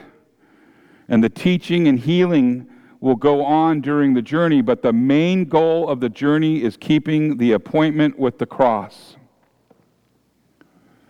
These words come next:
When Jesus set his face toward Jerusalem, he intended to go to Jerusalem straight through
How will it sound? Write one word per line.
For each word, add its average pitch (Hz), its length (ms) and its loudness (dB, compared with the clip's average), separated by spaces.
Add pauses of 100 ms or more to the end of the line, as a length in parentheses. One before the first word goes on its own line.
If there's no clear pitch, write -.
(1120)
When 123 180 2
Jesus 165 720 -2 (1120)
set 135 240 2
his 127 160 -4
face 135 360 -2
toward 127 280 -4
Jerusalem, 117 540 -4
he 117 140 2
intended 104 640 -2 (1040)
to - 120 -6
go 92 560 0 (920)
to 104 120 -8
Jerusalem 107 640 0
straight 135 520 -2
through 98 520 -4